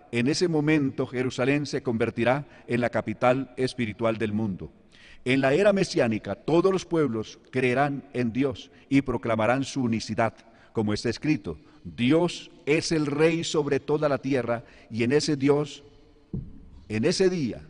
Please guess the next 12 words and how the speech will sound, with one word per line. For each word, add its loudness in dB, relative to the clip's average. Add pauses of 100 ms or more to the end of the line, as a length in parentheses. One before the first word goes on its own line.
(560)
Dios 6
será 2
uno, 0 (400)
y -2
su -4
nombre 0
uno". 0 (220)
Zacarías -2
capítulo -2
catorce, -2 (120)
verso -4
nueve. -2